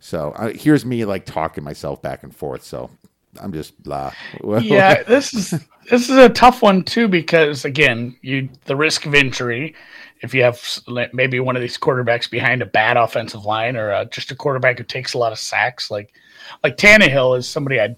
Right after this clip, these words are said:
Speaker 2: I'd kind of targeted to start, but I crossed him off because he takes a ton of sacks,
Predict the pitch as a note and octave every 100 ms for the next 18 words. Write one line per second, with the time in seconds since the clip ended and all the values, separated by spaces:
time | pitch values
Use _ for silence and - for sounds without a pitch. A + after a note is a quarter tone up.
0 | _ - A#2+ - - D3+ A#2 - - D3+
1 | D3+ D#3+ C#3+ - - D#3 G3+ - C#3 B2
2 | - D#3 - B2 D#3+ A3+ - B2 G2+ G2+
3 | _ _ _ _ _ B2 - C3 - -
4 | - A#2 B2+ C#3 - C#3 B2+ C#3+ - -